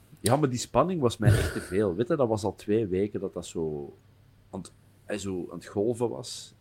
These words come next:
Ehm, en het was, het, het, het, ik was op.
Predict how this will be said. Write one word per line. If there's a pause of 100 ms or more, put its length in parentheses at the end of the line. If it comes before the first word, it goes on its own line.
(160)
Ehm, (480)
en
het
was,
het,
het,
het, (520)
ik
was
op.